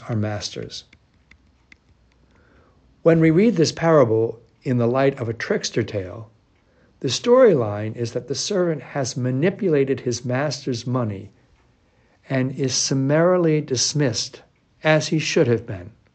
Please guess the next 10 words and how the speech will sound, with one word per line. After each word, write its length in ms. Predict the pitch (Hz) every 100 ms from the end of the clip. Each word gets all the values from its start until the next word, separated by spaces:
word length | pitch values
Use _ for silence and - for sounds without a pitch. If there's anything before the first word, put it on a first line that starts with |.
| _ _ _ _ _
He 160 | - 143
did 240 | 123 147
an 140 | 123
immoral 480 | 113 113 120 117 113
deed. 500 | 107 117 120 104 92 - _ _ _ _ _ _ _ _ _ - _ _ _ _ _ _ _
So 220 | - 143
out 160 | 139 143
of 80 | 131
a 80 |
job, 540 | 120 156 147 127 131